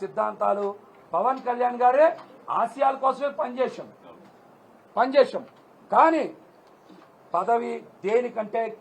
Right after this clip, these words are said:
క్యాడర్ని బతికించడానికి, క్యాడర్ భవిష్యత్తునే కాపాడుకోవడానికి. విజయవాడ నగరంలో, విజయవాడ నగరంలో మన క్యాడర్కి భవిష్యత్తు ఉండాలి. విజయవాడ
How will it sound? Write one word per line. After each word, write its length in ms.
క్యాడర్ని 560
బతికించడానికి, 720
క్యాడర్ 480
భవిష్యత్తునే 580
కాపాడుకోవడానికి. 840
విజయవాడ 340
నగరంలో, 440
విజయవాడ 380
నగరంలో 480
మన 100
క్యాడర్కి 520
భవిష్యత్తు 560
ఉండాలి. 480
విజయవాడ 300